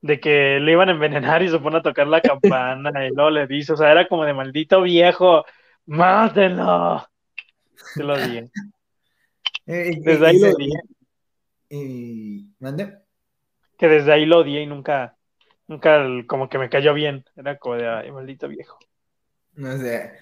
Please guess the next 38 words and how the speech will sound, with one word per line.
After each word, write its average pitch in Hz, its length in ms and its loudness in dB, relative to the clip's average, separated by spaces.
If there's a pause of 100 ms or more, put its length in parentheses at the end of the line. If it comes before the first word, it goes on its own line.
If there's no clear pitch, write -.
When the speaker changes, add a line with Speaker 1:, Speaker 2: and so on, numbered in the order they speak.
(180)
Speaker 2:
eh, 131 560 -6 (160)
o 127 80 -8
sea, 127 520 -6
todos 175 380 2
lo 131 120 -6
detestaron 123 800 -6
desde 98 500 -16
ese 131 180 -10
episodio, 123 560 -12
pero 123 500 -10
que 131 240 -6
mientras 139 420 -8
más 180 260 2
aparecía 170 400 -2
mi 190 80 -4
mamá 143 300 -6
siempre 151 300 -8
lo 151 140 -6
ubicaba, 151 460 -6
"Eh, 180 60 -8
mira, 180 280 -8
el, 135 420 -8
el 123 300 -14
tío 160 300 -6
viejo 147 280 -6
ese 143 280 -10
de, 113 380 -12
de 117 100 -18
la 113 140 -20
silla 135 240 -14
de 123 60 -12
ruedas". 127 320 -14 (1120)
Eh, 131 180 -10
entonces 135 640 -4
Speaker 1:
Sí, 175 60 0
de 170 80 2
la 165 160 -2
campanita. 165 680 -4